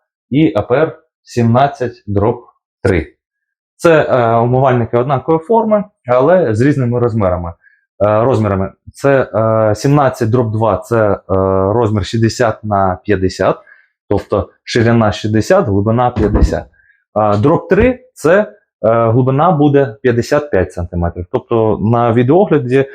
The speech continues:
саме сімнадцять дроб три, тобто в моделі, яка побільше. Тобто різниця в глибині п'ять сантиметрів, або п'ятдесят, або п'ятдесят п'ять сантиметрів.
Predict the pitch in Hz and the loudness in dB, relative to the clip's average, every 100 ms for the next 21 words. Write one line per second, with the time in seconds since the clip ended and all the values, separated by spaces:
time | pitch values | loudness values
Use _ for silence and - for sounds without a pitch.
0 | - - - 123 147 131 104 98 123 - | -20 -8 -2 0 0 -2 -4 -2 -2 -2
1 | 87 104 110 78 76 - - 87 85 82 | -4 -4 -4 -8 -12 -8 -2 0 0 -2
2 | 87 101 147 107 87 117 110 101 104 92 | -2 0 2 0 0 -4 -2 -2 -2 -2
3 | 80 73 - _ _ _ _ _ - 113 | -6 -6 -16 _ _ _ _ _ -4 0
4 | 127 127 196 208 160 135 117 202 107 117 | 2 2 2 2 2 2 2 0 0 0
5 | 113 120 165 185 120 - 107 90 78 82 | 0 0 -2 -2 -4 -4 -10 -8 -8 -8
6 | 80 92 101 117 143 190 - - - 117 | -6 -2 -2 0 0 0 0 -2 -2 -2
7 | 160 110 110 - 131 - 82 - 85 90 | -2 -2 -4 -4 -4 -2 -4 -4 -14 -12
8 | 92 80 - | -10 -10 -10